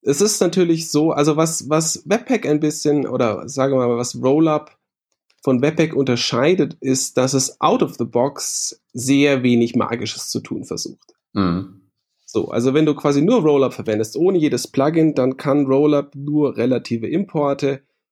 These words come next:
Speaker 1: oder, ja, genau, dann kann es nur relative Importe. Du brauchst immer Dateinamensendungen an deinen Dateien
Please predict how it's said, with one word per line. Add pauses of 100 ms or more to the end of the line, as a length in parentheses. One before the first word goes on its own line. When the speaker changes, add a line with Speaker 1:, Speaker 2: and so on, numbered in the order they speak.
(520)
Speaker 1:
oder, (1600)
ja, (720)
genau, (260)
dann
kann
es
nur
relative
Importe. (800)
Du
brauchst
immer
Dateinamensendungen
an
deinen
Dateien